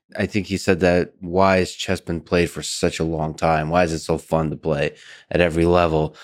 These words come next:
That if you can reduce it to one thing, is, is it's the bishop and the, and the knight, some kinda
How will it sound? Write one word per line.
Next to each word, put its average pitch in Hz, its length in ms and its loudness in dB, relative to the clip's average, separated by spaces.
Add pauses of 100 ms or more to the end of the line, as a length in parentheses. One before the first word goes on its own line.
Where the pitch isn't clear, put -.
(300)
That 90 140 4
if 87 160 4
you 85 80 -2
can 90 140 4
reduce 90 360 2
it 80 100 -4
to 87 100 0
one 85 260 2
thing, 82 460 2
is, - 440 -6
is 80 200 -2
it's - 240 -4
the 82 80 2
bishop 78 420 0
and 78 240 0
the, 73 240 -4
and 78 180 -2
the 78 80 0
knight, 80 480 0
some 78 180 -8
kinda 78 380 0